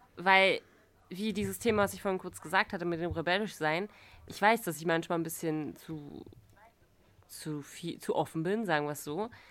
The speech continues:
Das ist mir schon klar. Und dann auch ein bisschen, ja, ich weiß schon, wie ich bin. So, und selbst wenn meine Arbeitskollegin, die mich seit ein paar Wochen kennt, zu mir sagt, „Ja, Sie sind nicht schüchtern“, und ich sag zu ihr, „Doch, ich ver-, fühl mich aber so, als ob ich hier einen Stock im Arsch hätte“,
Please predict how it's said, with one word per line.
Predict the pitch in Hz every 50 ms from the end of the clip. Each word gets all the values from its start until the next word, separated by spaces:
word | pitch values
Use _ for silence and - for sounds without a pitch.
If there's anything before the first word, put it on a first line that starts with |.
| - - - -
Das | 165 -
ist | - -
mir | 196 190
schon | 175 - 165 -
klar. | - - 156 139 139 170 220 254 302 - - - - - - - _ -
Und | - 175 170 165
dann | 156 151 -
auch | 127 156
ein | 170
bisschen, | 160 165 - - 165 156 156 151 147 151 147 - - _ _ _ _ _ _ _ _ _ _ _ _ _
ja, | - - 190
ich | 196 -
weiß | - 190 185
schon, | 185 165 156
wie | 143
ich | 135 -
bin. | - 135 135 - - - - - - - - _
So, | - - 156 156 151
und | 151 147 120 - - 156 160
selbst | 180 190 185 -
wenn | 208 196
meine | 190 185 185 175
Arbeitskollegin, | 127 196 233 240 - - - 185 175 175 170 190 202 208
die | 185 190
mich | 190 190 185 185 -
seit | 180 180 175 175 - -
ein | -
paar | 175 185 175
Wochen | 180 165 170
kennt, | - - 196 196 190 196 185 - - - _ -
zu | - 190
mir | 185 175
sagt, | 160 175 170 175 - -
„Ja, | 175 170 165
Sie | 160 160
sind | 156 180 196 185
nicht | 190 170 -
schüchtern“, | - 208 214 - - - 151 156 160 165
und | 151 -
ich | - -
sag | 170 170 165 -
zu | - 165
ihr, | 143 156 160
„Doch, | 151 - - 180 180 175 165 185 - - - - - - - - - - - - - -
ich | 160 - -
ver-, | - 185 170 -
fühl | - - - 233
mich | 220 208 175 180
aber | 160 170 160
so, | 165
als | 175 170 -
ob | 160
ich | - -
hier | - 170
einen | 165
Stock | - - - - 202 - -
im | 190 -
Arsch | - - 156 165 - -
hätte“, | 180 - - 208 214